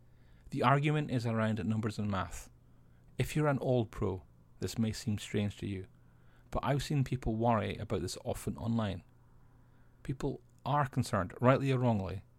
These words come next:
that there's a lot of counting in D and D. The City of Mist, in contrast, feels like a show on Netflix,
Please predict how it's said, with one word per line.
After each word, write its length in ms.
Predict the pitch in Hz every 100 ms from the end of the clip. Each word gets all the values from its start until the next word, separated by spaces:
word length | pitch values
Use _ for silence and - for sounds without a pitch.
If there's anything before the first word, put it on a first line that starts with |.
| - -
that 160 | 110
there's 160 | 110 110
a 60 |
lot 480 | 101 104 110 98 98 -
of 100 | -
counting 480 | - 123 120 - 113
in 140 | 107
D 180 | 113 101
and 180 | 104 107
D. 260 | 113 98 - - - - - - -
The 120 | 131
City 320 | - 135 -
of 100 | 113
Mist, 320 | 131 113 - - - -
in 60 | 110
contrast, 720 | - 135 151 - 101 95 -
feels 260 | - 113 107
like 180 | 98 110
a 40 |
show 220 | - 123
on 100 | 107
Netflix, 640 | 123 185 - - - -